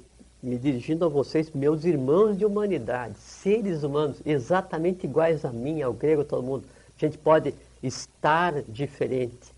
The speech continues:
pensar que é diferente, querer diferente, mas nós somos exatamente iguais na gênese. Não existe um ser humano diferente do outro. O que existe são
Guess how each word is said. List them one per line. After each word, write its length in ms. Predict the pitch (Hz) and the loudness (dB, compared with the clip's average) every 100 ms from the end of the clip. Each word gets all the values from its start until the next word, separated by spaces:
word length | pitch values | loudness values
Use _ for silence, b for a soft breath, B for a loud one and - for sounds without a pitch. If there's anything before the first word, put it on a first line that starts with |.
| _ - | _ 0
pensar 640 | 156 143 - - 151 180 | 4 4 0 -2 0 0
que 100 | 185 | 0
é 40 | 139 | -2
diferente, 340 | - 147 143 | 0 -2 -2
querer 420 | - 151 143 170 | -4 0 2 2
diferente, 340 | 180 - 147 135 | 0 0 -4 -2
mas 160 | 135 135 | -4 -2
nós 140 | 135 | -4
somos 400 | - 160 156 131 | -4 -2 -2 -2
exatamente 720 | 131 113 160 156 143 151 - | -4 -4 -4 -4 -6 -8 -8
iguais 360 | 123 131 147 143 | -8 -2 0 -2
na 200 | 147 160 | -4 -6
gênese. 760 | 117 120 139 147 127 110 110 87 b b | -8 -6 -6 -4 -6 -8 -10 -12 b b
Não 140 | - 127 | -2 -2
existe 400 | 120 147 156 156 | 0 -2 -4 -4
um 60 | |
ser 200 | 147 156 | -2 -2
humano 220 | 131 139 139 | 0 -2 -2
diferente 300 | 147 139 127 | -2 -2 -2
do 60 | |
outro. 140 | 131 - | -4 -2
O 40 | |
que 60 | 131 | -4
existe 320 | 120 156 147 | -2 -4 -4
são 260 | - 147 | 0 0